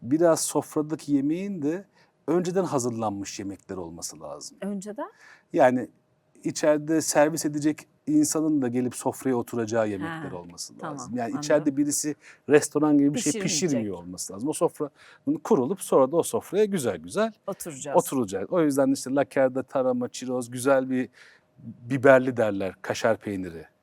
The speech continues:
Speaker 2: Hmm,
Speaker 1: Ee,
Speaker 2: o
Speaker 1: Tekirdağ.
Speaker 2: nasıl?
Speaker 1: Yani aslında kaşar peyniri ikiye ayrılır. Lokumlu ke-, ve biberli diye.
Speaker 2: Tamam.
Speaker 1: Lokumlu dediğiniz bazı kaşar peyniri çok yumuşak olur.
Speaker 2: Tamam.
Speaker 1: Sakız gibi, lokum gibi olur.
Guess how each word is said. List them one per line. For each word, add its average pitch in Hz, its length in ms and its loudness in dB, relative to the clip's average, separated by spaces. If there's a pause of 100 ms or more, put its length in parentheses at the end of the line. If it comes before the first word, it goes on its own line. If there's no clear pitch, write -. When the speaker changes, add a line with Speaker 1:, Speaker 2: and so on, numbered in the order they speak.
Speaker 2:
Hmm, 170 100 -10 (380)
Speaker 1:
Ee, 151 140 -6
Speaker 2:
o 147 40 -10
Speaker 1:
Tekirdağ. 226 320 -2
Speaker 2:
nasıl? 240 380 -6 (1080)
Speaker 1:
Yani 113 180 0 (180)
aslında 139 520 2
kaşar 147 380 4
peyniri 190 260 0
ikiye 156 280 2
ayrılır. 98 320 2 (120)
Lokumlu 139 360 -4
ke-, 156 180 -4 (140)
ve 143 140 2
biberli 110 460 0
diye. 73 140 -16
Speaker 2:
Tamam. 190 400 -16 (260)
Speaker 1:
Lokumlu 151 400 0
dediğiniz 143 440 -2
bazı 143 260 0
kaşar 147 320 -6
peyniri 139 340 -6
çok - 180 -8 (380)
yumuşak 139 440 -2
olur. - 320 -14
Speaker 2:
Tamam. 190 120 -6
Speaker 1:
Sakız 131 300 -2
gibi, 90 140 -14
lokum 127 360 0
gibi 87 200 -10
olur. 123 100 -8